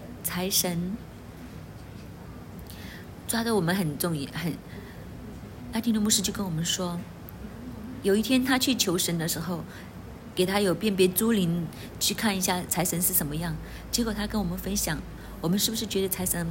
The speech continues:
非常有钱？应该很有钱的。但是财神呢，原来他背后，他的形象出来，阿迪努牧师在灵里面神给他看到的是很瘦小、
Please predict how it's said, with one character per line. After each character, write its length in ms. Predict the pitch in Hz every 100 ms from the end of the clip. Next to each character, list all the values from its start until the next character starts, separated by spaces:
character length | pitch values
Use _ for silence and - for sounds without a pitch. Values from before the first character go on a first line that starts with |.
| 175
非 100 | 190
常 220 | 180 165
有 140 | 147
钱？ 340 | 151 - 147 143 147 - - - - - - -
应 80 | 190
该 100 | 220
很 80 | 190
有 140 | 180
钱 260 | 151 151 139
的。 200 | 147 139 - - - - -
但 100 | 277
是 140 | 269
财 200 | 240 185
神 240 | 214 175
呢， 180 | 180 185 - - - - -
原 120 | 226
来 120 | 233
他 140 | 226
背 220 | 262 233 226
后， 340 | - 226 165 - - - - -
他 140 | 254
的 100 | 247
形 300 | 233 - 175
象 240 | 196 233 220
出 220 | - 214
来， 220 | 175 165
阿 80 | -
迪 120 | 190 196
努 120 | 190
牧 140 | 185
师 200 | 202 196
在 180 | 185 208
灵 280 | 175 165 220
里 100 | 202
面 200 | 180 175
神 160 | -
给 120 | 175 170
他 100 | 170
看 220 | - 180
到 120 | 175
的 100 | 165
是 280 | - 185 160 - - - - - - - - - - - - - -
很 160 | - 175
瘦 360 | - - 208
小、 280 | 185 - 143